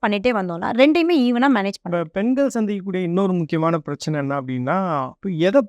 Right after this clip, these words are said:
Speaker 2: ப்ரையாரிட்டைஸ் பண்றது அப்படின்றதுல வந்து பெரிய சேலஞ்சா அவங்க ஃபேஸ் பண்ணுவாங்க.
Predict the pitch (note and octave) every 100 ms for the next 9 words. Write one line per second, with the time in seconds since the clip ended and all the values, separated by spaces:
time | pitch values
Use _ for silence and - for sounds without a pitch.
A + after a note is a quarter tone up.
0 | F3+ F#3 A3 G#3+ F#3 F3 - D3+ C#3 C3+
1 | D3+ C#3 C3+ C#3+ C#3+ C3 D3 E3 D3 E3
2 | D3 C#3+ E3 F3+ D#3+ D3 C#3+ D3 D3 C3+
3 | B2+ - C#3 - C3+ B2 B2